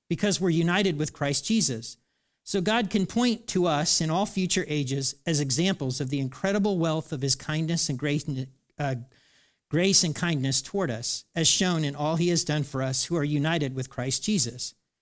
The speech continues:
And then the kicker verses. "God saved you by his grace when you believed.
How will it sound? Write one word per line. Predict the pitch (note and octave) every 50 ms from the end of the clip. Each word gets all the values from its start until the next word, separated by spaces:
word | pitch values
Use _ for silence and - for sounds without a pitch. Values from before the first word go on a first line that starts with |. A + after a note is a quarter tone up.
| _ _ _ _ _ _ _ _ -
And | D#3+ D#3 D#3
then | E3 E3+
the | F3+
kicker | F3 - - E3+ - D#3+ D3
verses. | C3 C#3+ A#2+ G#2+ - - - - C3 - - -
"God | - F#3 E3+ E3 F3 D#3+
saved | - - - - B3+ C#4+ C#4+ C4 G3 C3 B2
you | C#3+ B2+ A#2+ C3+ E3 F#3 - - _ _ _ _ _ -
by | C3 D#3 E3 F3+ G3
his | F#3 G#3+ G#3+ F#3+
grace | - - E3 C#3 C3+ C#3+ D3 C#3 - - - - - - -
when | D#3 D3+ C#3+
you | C#3+ D3
believed. | C3+ C#3+ C#3 C3 B2 A2 G2+ G2+ G#2 - -